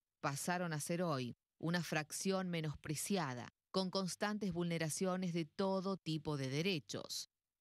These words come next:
Los policías fueron los primeros en infectarse y hoy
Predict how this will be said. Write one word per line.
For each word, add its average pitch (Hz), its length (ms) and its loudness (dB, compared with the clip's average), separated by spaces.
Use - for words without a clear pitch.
Los 165 160 2
policías 208 760 0
fueron 185 260 2
los 185 120 0
primeros 208 500 0
en 175 80 0
infectarse 165 800 -2
y 196 160 4
hoy 156 340 0